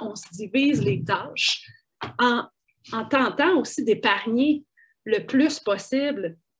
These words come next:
nos ressources humaines en sachant qu'on risque d'être tous rapatriés vers l'hôpital et que c'est de pire en pire actuellement.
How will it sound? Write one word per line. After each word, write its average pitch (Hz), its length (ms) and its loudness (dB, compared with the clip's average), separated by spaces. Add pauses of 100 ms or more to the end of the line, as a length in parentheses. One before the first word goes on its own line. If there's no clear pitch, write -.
(100)
nos 208 280 -2
ressources 233 540 0
humaines 208 300 2
en 185 60 0
sachant 202 360 -4
qu'on 220 180 -2
risque 233 260 2
d'être 185 260 -2
tous 285 220 -2
rapatriés 202 720 -2
vers 190 200 -2
l'hôpital 190 540 0
et 185 80 -4
que 185 140 -6
c'est 202 180 -6
de 180 140 -4
pire 226 360 2
en 185 80 -8
pire 226 260 2
actuellement. 165 520 -8